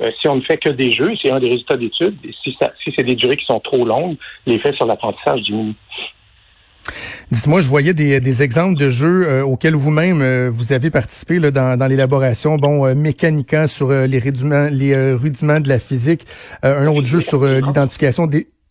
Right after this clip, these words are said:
Speaker 2: des, des oiseaux, des papillons, des constellations. Est-ce que ce sont des jeux qui sont accessibles pour tout le monde ou c'est vraiment pour l'enseignement en classe ? Est-ce qu'on peut se les procurer, par exemple ?
Speaker 1: Euh, ben, euh, ces jeux-là, les deux que vous avez mentionnés, sont complètement gratuits et disponibles en ligne.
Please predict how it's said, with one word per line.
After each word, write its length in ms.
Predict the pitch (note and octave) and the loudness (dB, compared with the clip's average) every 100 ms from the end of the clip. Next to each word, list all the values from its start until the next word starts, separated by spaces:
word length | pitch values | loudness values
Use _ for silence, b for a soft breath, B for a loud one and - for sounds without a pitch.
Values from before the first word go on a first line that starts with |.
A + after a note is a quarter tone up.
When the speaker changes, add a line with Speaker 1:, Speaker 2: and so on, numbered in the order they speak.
| _ | _
Speaker 2:
des, 220 | C3+ C#3+ C3 | -2 0 2
des 200 | C#3 C3 | 0 2
oiseaux, 360 | C#3+ C3+ E3 | 2 2 2
des 100 | D3 | 0
papillons, 360 | A#2+ C3 - E3 | 0 -2 0 0
des 80 | D3 | 0
constellations. 440 | C#3 D3+ C3+ A3+ | 0 2 2 2
Est-ce 100 | - | 0
que 80 | G3 | 0
ce 120 | G3 | 0
sont 160 | - D#4 | 0 0
des 180 | E3 | 2
jeux 160 | C3+ G3+ | 2 0
qui 60 | - | 0
sont 180 | C#3+ | 0
accessibles 560 | D3 - C3+ F#3+ G3+ D#3 B B B - | -2 -2 -2 0 0 -2 B B B -4
pour 180 | D#3 - | -4 0
tout 140 | F3+ | 2
le 60 | D#3+ | 2
monde 260 | G3 A#3+ | 2 2
ou 40 | E3 | 2
c'est 160 | - | 0
vraiment 300 | C3+ C#3 E3+ | 0 2 0
pour 240 | - E3 D#3 | 0 0 2
l'enseignement 580 | C#3+ - C#3 C#3+ D#3+ - | 2 0 0 0 -2 -2
en 140 | C3+ | -4
classe ? 280 | A#2 D#3 E3 | 0 0 0
Est-ce 120 | C#3 | -2
qu'on 120 | - B2 | -2 -2
peut 100 | E3+ | -2
se 100 | - | -2
les 80 | |
procurer, 420 | C#3 D3+ - D3 A#3 | 0 -2 0 0 0
par 140 | G3+ | 0
exemple ? 400 | E3+ F#3 B3 F#3 - _ _ _ _ _ - | 0 0 -2 -6 -16 _ _ _ _ _ -4
Speaker 1:
Euh, 120 | D3 B2+ | -2 0
ben, 200 | C3 C3 - | -2 -2 -4
euh, 60 | C#3+ - | -2 -2
ces 120 | C#3+ | 0
jeux-là, 240 | C#3+ D#3+ | 0 2
les 140 | F3 B2+ | 0 0
deux 200 | D#3+ G3 | 0 0
que 100 | D3 | -2
vous 40 | |
avez 140 | C3 | 0
mentionnés, 460 | C#3 C3 - C3 G3 | 0 -2 0 -2 -2
sont 120 | C#3 A#2 | -2 -2
complètement 500 | F3 E3+ - D#3 D3+ | -2 -2 -2 -2 -2
gratuits 540 | B2 C3+ - - F3 | -2 -2 -2 -4 -2
et 40 | B2 | -4
disponibles 460 | - - C3 D3 | -4 -2 0 0
en 120 | B2+ | 0
ligne. 380 | A#2 C3 C3+ G#2 | 0 -2 -2 -6